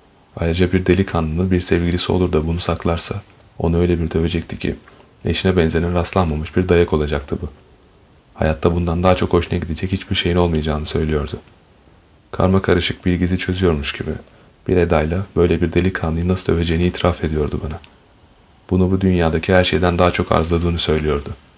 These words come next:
Sesi ise monoton bir şekilde beni bu gizin içinde gezdirirken hemen hemen şefkatli bir hal almış ve bana onu anlamam için yalvarır gibiydi.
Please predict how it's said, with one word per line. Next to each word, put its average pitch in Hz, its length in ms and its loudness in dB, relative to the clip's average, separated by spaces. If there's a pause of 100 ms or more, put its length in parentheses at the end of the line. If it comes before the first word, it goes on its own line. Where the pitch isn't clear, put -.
(680)
Sesi - 320 0
ise 95 180 0
monoton 92 420 2
bir 87 100 0
şekilde 78 480 -4 (460)
beni 87 200 0
bu 87 100 2
gizin 90 260 2
içinde 87 280 0
gezdirirken 85 600 0 (420)
hemen 87 260 0
hemen 80 200 0
şefkatli 85 520 0
bir 85 100 2
hal 80 220 2
almış 76 420 -4 (460)
ve 87 80 -2
bana 87 220 2
onu 90 160 4
anlamam 90 380 2
için 95 200 0
yalvarır 82 460 2
gibiydi. 76 380 -6